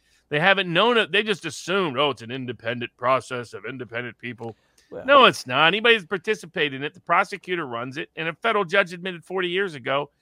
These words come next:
Speaker 1: it would literally indict a ham sandwich if it was asked to.
Speaker 2: But what is the difference between a special grand jury and a grand jury? So I, I just,
Speaker 1: Oh,
Speaker 2: there's
Speaker 1: it's
Speaker 2: like
Speaker 1: a
Speaker 2: a
Speaker 1: special proceeding only in Georgia, which is a,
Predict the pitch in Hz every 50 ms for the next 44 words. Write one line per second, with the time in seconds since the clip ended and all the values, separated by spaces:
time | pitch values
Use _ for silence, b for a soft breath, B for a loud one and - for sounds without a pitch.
0 | _ _ _ _ - 170 190 208 208 202 185 190 208 202 190 185 175 175 175 170
1 | 160 156 151 165 160 156 147 147 139 160 160 151 143 139 - - 165 147 143 131
2 | 123 120 110 123 120 - 139 131 127 127 120 123 117 110 98 - - - - _
3 | _ _ _ _ _ - 127 220 233 196 147 202 247 269 294 262 185 - - 180
4 | 151 202 196 202 208 151 - - - - 170 165 156 135 - - - - 190 175
5 | - - 185 135 123 143 131 123 104 127 135 147 151 151 143 120 139 143 139 135
6 | 120 165 202 170 87 82 - - 135 131 127 139 143 143 143 131 175 - 180 185
7 | 185 185 165 117 170 160 - - 208 175 - 196 156 - 160 - - 170 156 156
8 | 156 151 147 143 135 127 110 131 131 131 131 120 135 131 127 123 127 120 - 143
9 | 135 113 120 127 127